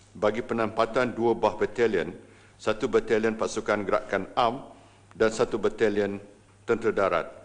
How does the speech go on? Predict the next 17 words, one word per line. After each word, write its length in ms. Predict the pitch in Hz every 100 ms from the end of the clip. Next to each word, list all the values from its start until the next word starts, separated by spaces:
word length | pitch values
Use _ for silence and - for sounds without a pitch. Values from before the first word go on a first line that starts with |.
| -
serta 320 | - 104 - -
pengkalan 480 | 113 110 110 110
maritim 560 | 101 104 104 - 143 107
sempurna 640 | - 104 - 101 92 85 - - - - -
bagi 240 | 104 98 101
projek 480 | 110 87 98 90
dalam 240 | - 95 92
tempoh 680 | - 95 - 87 - - -
R 160 | 92 87
M 80 | 85
K 160 | 87 -
sebelas. 560 | 90 - - - - - - - - - - -
Kerajaan 320 | 110 120 147
juga 300 | 135 131 135
prihatin 640 | 131 107 117 117 131 139
dengan 160 | 123 113
keperluan 500 | - 113 101 95